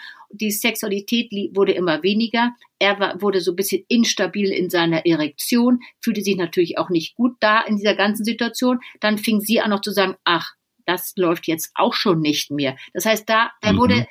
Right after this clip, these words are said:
Speaker 1: in kürzester Zeit zu einem echten Selbstwertzwerg. Da war nichts mehr
Speaker 2: Mhm.
Speaker 1: übrig von dem. Also was machte der? Der war zu Hause, fand, fand keinen Job und war im Internet. Und das ist ja das, was ich jetzt sage. Es ist die Wahl, die er hatte. Er ist ins Internet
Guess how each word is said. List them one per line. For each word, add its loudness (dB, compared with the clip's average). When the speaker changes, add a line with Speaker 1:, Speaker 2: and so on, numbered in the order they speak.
Speaker 1:
in 0
kürzester 2
Zeit -2
zu -6
einem 0
echten -4
Selbstwertzwerg. -2
Da -4
war 0
nichts 4
mehr -2
Speaker 2:
Mhm. 2
Speaker 1:
übrig 2
von -2
dem. 2
Also 0
was 0
machte 0
der? -6
Der -6
war -2
zu -6
Hause, 2
fand, 0
fand 0
keinen -2
Job -2
und -2
war 2
im -2
Internet. 0
Und -2
das 4
ist 2
ja 2
das, -2
was -6
ich -12
jetzt -8
sage. -2
Es -8
ist -4
die 0
Wahl, 2
die -4
er -2
hatte. -4
Er -2
ist -2
ins -12
Internet 0